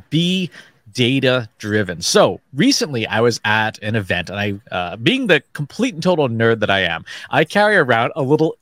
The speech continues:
indoor air quality meter, and it tells you all sorts of things like, you know, particulate matter and C O two. And I'm working along 'cause I like to know whether or not I should be wearing a mask in any given space. If the number is above eight hundred, you know, you should. If the number is below eight hundred, you probably don't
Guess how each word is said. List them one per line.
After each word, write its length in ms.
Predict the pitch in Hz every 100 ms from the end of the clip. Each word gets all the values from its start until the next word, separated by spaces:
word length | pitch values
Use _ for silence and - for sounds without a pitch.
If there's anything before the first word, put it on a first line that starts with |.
| -
indoor 400 | 165 165 175 190
air 180 | 202 285
quality 440 | - 123 104 104
meter, 240 | 98 98 80
and 100 | 123
it 80 | 185
tells 260 | 175 180
you 120 | 160
all 100 | 151
sorts 220 | 147 135 131
of 60 |
things 260 | 110 107 98
like, 220 | 107 -
you 60 | 98
know, 220 | 95 98 _
particulate 540 | - 113 123 113 117 92
matter 420 | 104 101 107 107 104
and 500 | 98 90 92 98 98
C 340 | - - 143
O 100 | 104
two. 280 | 95 98 95 - - - - _ _ -
And 300 | 139 131 131 - _ _ -
I'm 260 | 151 202 151
working 280 | 160 151
along 340 | 127 117 110 120
'cause 140 | 117
I 140 | 104 110
like 160 | 113
to 100 | 120
know 160 | 113 107
whether 260 | 107 104
or 60 | 107
not 180 | 98 90
I 40 |
should 160 | 90 107
be 60 |
wearing 260 | 101 92 85
a 60 | 95
mask 340 | 131 135 -
in 100 | 82
any 140 | 82
given 240 | 80 85 82
space. 420 | - 78 - -
If 220 | 78 78
the 260 | - 87 85 101
number 320 | 117 117 123
is 100 | 95
above 360 | 95 113 107 -
eight 180 | 131
hundred, 480 | 127 127 127 131 135 131
you 100 | 101
know, 60 |
you 140 | 92 101
should. 320 | - 113 110
If 80 | 101
the 140 | 104
number 100 | 95
is 80 | 101
below 240 | - 139 151
eight 120 | 139
hundred, 280 | 143 139 131
you 140 | - 127
probably 240 | - 98
don't 180 | 92